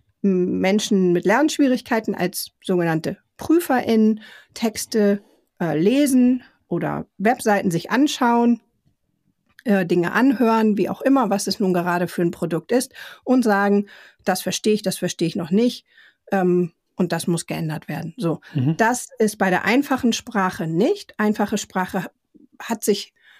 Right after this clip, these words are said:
Speaker 1: ähm, ja, unterschiedlich, in unterschiedlichen Kontexten entwickelt. Ähm, international gibt es schon lange so ein, die, die Plain Language,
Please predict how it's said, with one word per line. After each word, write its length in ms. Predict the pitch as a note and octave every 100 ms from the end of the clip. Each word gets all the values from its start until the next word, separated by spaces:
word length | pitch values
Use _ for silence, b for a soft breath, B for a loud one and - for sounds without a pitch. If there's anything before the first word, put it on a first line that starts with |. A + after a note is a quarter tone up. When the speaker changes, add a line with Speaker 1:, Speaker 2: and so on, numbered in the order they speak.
| b b b b _ _ _ -
Speaker 1:
ähm, 380 | A3 G#3+ G#3+ -
ja, 180 | G3+ G#3
unterschiedlich, 920 | B3 C4+ C4+ - A#3+ A3+ G#3+ - -
in 120 | C#4 G#3+
unterschiedlichen 640 | B3+ B3+ B3 G#3+ - A3
Kontexten 800 | - A#3 A#3 A3+ G3+ - - G3+
entwickelt. 720 | - E3 F3 B3 - D4+ D4+ -
Ähm, 240 | G3 F#3+
international 1040 | - C#4+ C#4 C4 A#3+ - A3+ G#3+ G#3 G#3 A3 B B
gibt 240 | - G#3 A3+
es 120 | -
schon 160 | G#3
lange 300 | F#3+ G3+ A3+
so 120 | G#3 G3+
ein, 240 | F#3+ F#3+ b b -
die, 240 | F#3+ G3
die 140 | F3+
Plain 400 | - - F3+ B3+
Language, 760 | C#4+ C#4 C4+ C4 B3 B3 -